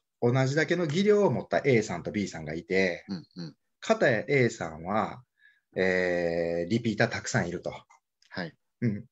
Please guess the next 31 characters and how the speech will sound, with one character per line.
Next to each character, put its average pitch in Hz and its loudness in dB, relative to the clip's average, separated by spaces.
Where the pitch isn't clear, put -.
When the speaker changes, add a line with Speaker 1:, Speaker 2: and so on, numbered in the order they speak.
Speaker 1:
持 117 0
っ - -10
て 127 2
る 117 6
お 90 2
客 107 -2
さ 98 -8
ん 87 -8
も 80 -14
た 90 -2
く - -14
さ 87 -10
ん 82 -8
い - -14
る。 - -18
け 233 4
ど、 214 2
片 254 2
や 107 6
B 135 0
さ - -6
ん 73 -10
は 95 0
そ 135 0
こ 139 2
ま 104 4
で 92 0
い 110 0
な 92 -2
い 78 -12
と。 - -20